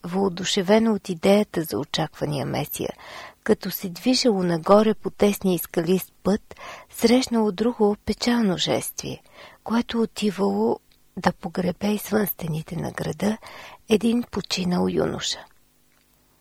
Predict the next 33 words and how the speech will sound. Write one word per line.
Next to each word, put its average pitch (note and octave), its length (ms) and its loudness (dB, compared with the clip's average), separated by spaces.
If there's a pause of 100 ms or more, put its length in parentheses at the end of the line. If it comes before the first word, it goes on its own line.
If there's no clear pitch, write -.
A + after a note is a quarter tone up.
(220)
Днес A#3+ 340 0
все - 240 2
още A3 340 -2
се - 220 -4
виждат G#3+ 640 -2
изсечените F#3+ 800 0
в - 40 -8
скалите E3 560 0
гробници F3+ 800 -2 (440)
на F#3+ 80 2
склона F3+ 500 4
на E3+ 140 0
хълма. - 500 0 (1300)
Най-вероятно G#3 840 2
те A#3 140 6
се - 140 -4
отнасят G3+ 560 2
към F3 200 0
времето F#3+ 480 0
на C#3 160 -2
Христос - 640 -4 (640)
и G#3 80 6
може A3+ 320 6
би F#3+ 160 2
към F3+ 280 4
една E3+ 300 4
от B3 140 0
тях F#3+ 360 2
са - 140 0
носили F#3+ 460 0
тялото C#3+ 500 -2
на A2+ 120 -4
юношата. - 580 -6